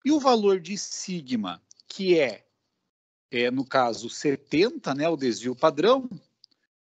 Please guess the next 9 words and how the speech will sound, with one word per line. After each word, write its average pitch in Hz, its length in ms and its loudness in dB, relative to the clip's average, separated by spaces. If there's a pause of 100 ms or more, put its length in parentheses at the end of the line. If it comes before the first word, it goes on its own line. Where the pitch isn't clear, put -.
(160)
nós 285 280 -6
temos 202 400 -4
aqui, 185 260 -4
então, 214 540 0 (240)
que 202 220 -2
esse 226 520 -4
valorzinho 165 880 2
de 139 120 -6
z 165 440 2